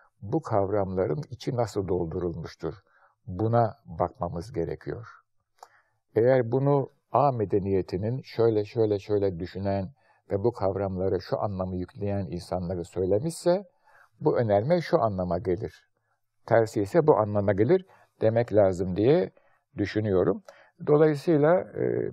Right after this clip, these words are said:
başka medeniyet terakkilerinin, e, sözlerini gündeme getirir ve üzerinde düşünürken bu kavram ve değer ilişkisini mutlaka ve mutlaka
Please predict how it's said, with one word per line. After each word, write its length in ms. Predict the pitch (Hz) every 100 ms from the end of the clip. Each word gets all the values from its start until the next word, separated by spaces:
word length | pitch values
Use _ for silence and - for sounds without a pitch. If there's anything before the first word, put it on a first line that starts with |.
| 143
başka 360 | 139 131 - 143
medeniyet 640 | 123 113 117 120 120 -
terakkilerinin, 1000 | 110 101 95 - 98 95 98 107 120 95 _ _ _ _ _
e, 220 | - 92
sözlerini 800 | - - 107 95 110 110 113 101 -
gündeme 380 | 101 98 101 101
getirir 640 | 92 101 104 104 101 110 -
ve 60 |
üzerinde 600 | 101 101 98 92 95 90 92
düşünürken 680 | 92 101 95 - 202 180 - - - _ _
bu 340 | 147 143 131 -
kavram 540 | - 104 104 117 98
ve 120 | 92
değer 260 | 90 95 98
ilişkisini 560 | 92 85 - 87 117
mutlaka 560 | 117 117 - 90 90 90
ve 80 | 87
mutlaka 600 | 82 - 87 101 139